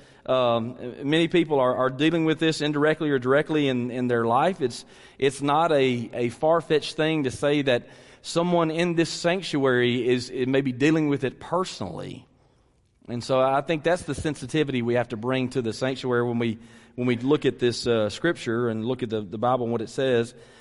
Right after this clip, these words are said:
But it's important to mention, and even though we've mentioned this very consistently, I will say this in the beginning, homosexuality is a sin that is found in the scripture,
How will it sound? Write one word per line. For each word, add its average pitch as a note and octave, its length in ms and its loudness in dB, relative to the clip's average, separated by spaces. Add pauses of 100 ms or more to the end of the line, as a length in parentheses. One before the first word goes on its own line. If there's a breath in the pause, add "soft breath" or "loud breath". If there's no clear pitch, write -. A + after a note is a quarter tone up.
(160 loud breath)
But D#3 120 2
it's D#3 120 -4
important A3+ 380 2
to E3+ 80 -2
mention, F3+ 480 2
and E3+ 140 4
even G3 220 2
though F#3+ 100 4
we've F3 220 0
mentioned F#3+ 420 0
this E3+ 180 2
very F#3+ 380 2
consistently, C#3+ 960 0 (340 loud breath)
I C3+ 120 2
will F3 180 4
say G#3+ 220 4
this F#3 280 2
in E3+ 100 0
the D#3+ 60 -2
beginning, C#3+ 600 0 (360 loud breath)
homosexuality F#3 1200 2
is F#3 280 2
a G3 120 2
sin C#3+ 760 0
that C3+ 180 2
is F3 320 2
found F3+ 380 2
in F3 260 0
the F#3 60 0
scripture, E3 600 -4